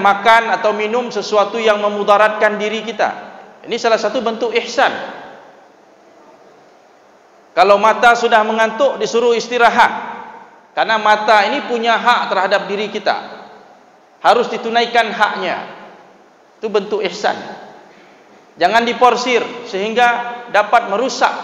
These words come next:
badan kita. Kita perlu istirahat, istirahatkan tubuh itu. Lapar, kasih makan.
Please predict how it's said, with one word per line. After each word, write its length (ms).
badan 480
kita. 240
Kita 320
perlu 240
istirahat, 560
istirahatkan 880
tubuh 320
itu. 160
Lapar, 800
kasih 240
makan. 320